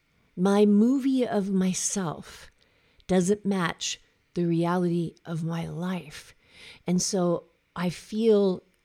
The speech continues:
shameful about this, embarrassed, as if this is a dirty secret, as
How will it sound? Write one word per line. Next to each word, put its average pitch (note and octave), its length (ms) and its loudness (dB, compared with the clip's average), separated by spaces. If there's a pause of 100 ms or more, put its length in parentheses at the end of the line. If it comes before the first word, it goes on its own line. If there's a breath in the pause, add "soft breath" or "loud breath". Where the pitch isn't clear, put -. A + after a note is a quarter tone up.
shameful G#3 1080 0
about D#3 380 -6
this, - 340 -10 (360 loud breath)
embarrassed, F#3 840 0
as E3+ 220 -2
if G3+ 180 -2
this A3+ 220 -6
is G#3 140 -4
a G3+ 40 2
dirty F3 440 -2
secret, E3+ 600 -8
as E3+ 220 -6